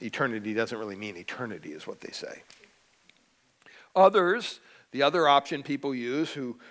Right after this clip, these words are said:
who hold to this and, and, and reject hell is they turn to scriptures like First, uh, Colossians, Colossians chapter one, excuse me, verse twenty, verses nineteen and twenty, Paul writes this. He says, "For in him, in Christ,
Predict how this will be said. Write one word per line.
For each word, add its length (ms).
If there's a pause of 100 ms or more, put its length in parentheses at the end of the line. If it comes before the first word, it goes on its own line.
(140)
who 440
hold 340
to 80
this 380
and, 180
and, 240
and 180 (160)
reject 500
hell 560 (280)
is 220
they 160
turn 280
to 220
scriptures 480
like 160
First, 360 (420)
uh, 240 (640)
Colossians, 920
Colossians 720 (240)
chapter 280
one, 220
excuse 320
me, 160 (320)
verse 240
twenty, 600 (300)
verses 300
nineteen 320
and 100
twenty, 460 (160)
Paul 180
writes 340
this. 320
He 120
says, 260
"For 260
in 220
him, 360
in 120
Christ, 460